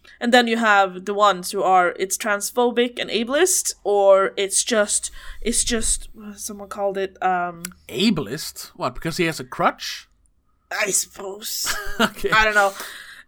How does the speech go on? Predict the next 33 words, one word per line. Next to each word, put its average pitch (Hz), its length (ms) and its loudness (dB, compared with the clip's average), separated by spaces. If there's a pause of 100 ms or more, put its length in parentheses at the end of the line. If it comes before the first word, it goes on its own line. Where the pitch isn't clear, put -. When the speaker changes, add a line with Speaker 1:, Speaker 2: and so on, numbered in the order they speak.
(240)
Speaker 1:
One 240 240 6
of 247 80 4
them 233 120 4
are 220 80 0
just - 340 -6
complaining 220 540 2
that 202 120 4
it's 196 220 -2
just - 400 -2
a, 208 260 4
a 214 60 -2
story. 208 560 0
It's 233 160 -2
not 269 140 8
a 269 40 2
ghost 220 240 0
story 185 320 0
like 185 200 -2
it's 190 120 -12
set 196 140 -2
up 190 140 -2
to - 100 -18
be. 156 180 -8
It's - 140 -4
just 208 180 0
a - 40 -2
story 190 280 -2
about 175 280 -6
girls 175 240 -2
being 165 440 -14 (320)
abused. 180 480 -8 (480)
Speaker 2:
But 190 140 -2
there's, 214 220 0